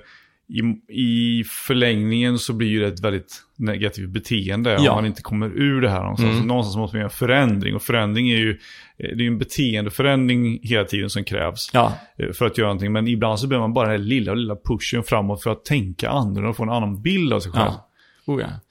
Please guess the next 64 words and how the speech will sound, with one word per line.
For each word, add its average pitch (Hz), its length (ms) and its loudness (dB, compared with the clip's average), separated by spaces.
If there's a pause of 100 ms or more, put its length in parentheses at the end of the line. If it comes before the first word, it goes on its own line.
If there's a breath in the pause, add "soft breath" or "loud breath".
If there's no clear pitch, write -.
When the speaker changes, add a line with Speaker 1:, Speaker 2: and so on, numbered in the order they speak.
(120)
Speaker 1:
Och 127 80 0
det, 135 100 6
jag 135 120 6
tänker, 135 240 4
det 127 100 4
här 123 120 2
som 120 280 0
du, 123 100 2
du 123 260 -2
drog 117 200 0
själv 120 320 2
i - 60 2
hypnosdelen 110 760 2
för 110 120 -4
att 98 60 -2
sälja 120 340 2
tidigare, 104 460 2
Speaker 2:
Mm. 110 80 4
Speaker 1:
att 104 280 -2
se 127 280 0
på 127 100 -2
dig 113 60 0
själv 113 240 0
så 120 140 -2
här. 101 380 2 (280 loud breath)
Speaker 2:
Mm. 117 260 4
Speaker 1:
Eh, 117 160 0
kan 123 120 2
man 120 120 4
göra 120 100 6
li-, 123 200 2
och 120 180 2
då 127 100 2
gör 127 100 4
man 117 200 2
likadant 131 840 2
egentligen 110 420 0
då, 104 220 2
att 104 160 -2
man, 107 260 0 (360)
man 117 120 0
skulle 113 160 -4
kunna 110 120 0
spela 117 260 0
in 120 200 4
en, 110 100 0
en 113 200 0
ljudslinga 117 520 2
med 127 80 8
Speaker 2:
Ja, 170 60 8
Speaker 1:
sig 214 80 6
Speaker 2:
verkligen. 151 360 4
Speaker 1:
själv. - 20 -20 (160)
Speaker 2:
Ja, 139 260 6
verkligen. 131 420 4
Och 135 180 4
sen, 147 160 0
sen 147 160 2
är 160 60 2
det 156 40 2
också 120 200 -2
så 120 100 0
här 110 60 2
att - 120 -6